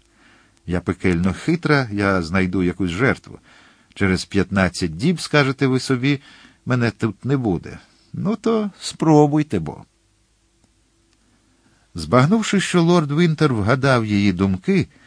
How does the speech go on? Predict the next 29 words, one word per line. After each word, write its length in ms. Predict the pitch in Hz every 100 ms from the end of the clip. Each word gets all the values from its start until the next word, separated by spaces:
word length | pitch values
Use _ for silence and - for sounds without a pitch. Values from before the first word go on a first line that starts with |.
| - - - _ _ _ _ -
Міледі 380 | 110 135 202 202
вп'ялася 800 | - 190 185 180 - 170 170 135 - 113
нігтями 640 | 147 156 - 139 120 110
в 60 | 95
долоні, 560 | 104 123 180 170 123
аби 220 | 92 120
придушити 580 | 123 113 107 - 139 123
в 60 | 104
собі 300 | 113 110 127
найменший 640 | 117 101 113 139 127 127
порох 520 | - 113 117 107 92
душі, 580 | 85 90 - - 160 156 - - - -
який 400 | 98 - 123 110
міг 220 | 107 101
би 280 | 101 101 95
відбитися 720 | 95 95 87 98 - 104 -
на 140 | 98 98
її 240 | 95 98
обличчі. 560 | 104 113 92 - - - - _ _ _ - -
Хай 180 | 95 104
воно 220 | 104 101
виражає 480 | 92 87 104 143 143 - - - _
тільки 360 | - 160 - 151
тужливу 560 | - 127 123 135 120
скорботу. 640 | 117 - 127 107 71 - 50 _ _ _ _ _ _ _ _ _ _ _ -
Лорд 320 | 85 175 185
Вінтер 380 | 196 214 214 202
вів 200 | 175 196
далі. 500 | 113 98 90 92